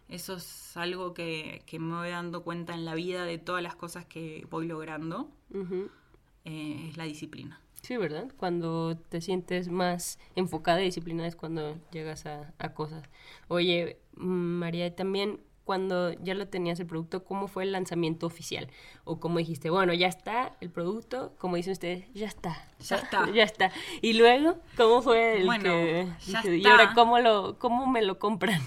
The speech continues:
Speaker 2: <laughs>
Speaker 1: Íbamos a lanzar cuando fue el terremoto.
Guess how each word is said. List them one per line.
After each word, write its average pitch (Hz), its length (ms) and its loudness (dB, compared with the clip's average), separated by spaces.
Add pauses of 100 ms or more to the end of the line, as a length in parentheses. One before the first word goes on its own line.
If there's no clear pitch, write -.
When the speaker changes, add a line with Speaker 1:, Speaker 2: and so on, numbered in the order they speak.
Speaker 2:
<laughs> - 640 -8
Speaker 1:
Íbamos 196 420 -4
a 175 60 -4
lanzar 175 680 -4
cuando 156 280 -10
fue 156 160 -12
el 151 40 -14
terremoto. 202 600 -8